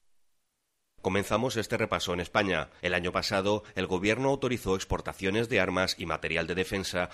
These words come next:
por un valor de más de ocho mil millones de euros, una cifra que representa un aumento de más del ciento cincuenta por ciento respecto a las autorizaciones de dos mil once. Por su parte, las ventas de armas españolas realizadas al exterior en dos mil doce cayeron un trece coma seis por ciento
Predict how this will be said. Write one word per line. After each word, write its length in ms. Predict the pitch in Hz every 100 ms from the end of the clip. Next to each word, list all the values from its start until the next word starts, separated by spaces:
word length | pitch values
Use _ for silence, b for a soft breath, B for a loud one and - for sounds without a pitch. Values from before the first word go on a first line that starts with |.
| B
por 160 | - 80
un 140 | 113
valor 340 | 139 127 101 101
de 80 | 90
más 240 | 85 87
de 80 | 101
ocho 220 | 90 80
mil 180 | 87 120
millones 420 | 139 110 80 78
de 120 | 80
euros, 400 | 87 80 73 - B
una 240 | 80 80 82
cifra 340 | 87 - 92
que 120 | 98
representa 680 | 85 80 82 92 95 107 104
un 160 | 110 110
aumento 480 | 127 101 90 95 90
de 80 | 80
más 240 | 90 87
del 160 | 104 -
ciento 320 | 104 113 135
cincuenta 500 | 131 123 87 82 -
por 140 | 80
ciento 440 | 101 92 87 90 - -
respecto 460 | 85 - 87 -
a 20 | 82
las 180 | 80
autorizaciones 680 | 82 82 80 78 - 82 82
de 80 | 80
dos 180 | 80 78
mil 140 | 80
once. 360 | 95 90 80 73 - _ -
Por 120 | 80
su 140 | 85
parte, 400 | 87 82 101 95 B B
las 180 | 85 90
ventas 340 | 92 98 90
de 80 | 92
armas 240 | 90 87
españolas 600 | 92 - 92 92 85 - B -
realizadas 580 | 87 80 80 92 82 85
al 60 |
exterior 480 | 82 - 82 90 -
en 140 | 87 78
dos 160 | 80
mil 120 | 104
doce 400 | 101 92 98 95 B B
cayeron 480 | - 82 107 127 139
un 220 | - 131 -
trece 240 | 113 131
coma 220 | 123 107
seis 180 | - 87
por 160 | 101 95
ciento 440 | 98 85 95